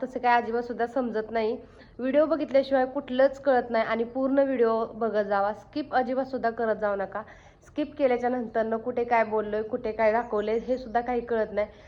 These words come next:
त्याच्यामुळे स्किप न करता जर बघितला तर मला वाटतं खूप चांगलं होईल आणि तुम्हाला समजेल सुद्धा नक्की, अं,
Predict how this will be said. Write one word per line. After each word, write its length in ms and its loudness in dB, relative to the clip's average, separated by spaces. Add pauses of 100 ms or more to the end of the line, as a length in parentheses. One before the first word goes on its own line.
(180)
त्याच्यामुळे 360 0
स्किप 400 -6
न 120 4
करता 340 2
जर 120 4
बघितला 420 0
तर 140 -2
मला 180 2
वाटतं 300 0
खूप 240 -8
चांगलं 320 4
होईल 300 2 (840)
आणि 200 4
तुम्हाला 320 6
समजेल 380 6
सुद्धा 360 0 (520)
नक्की, 480 -2
अं, 720 0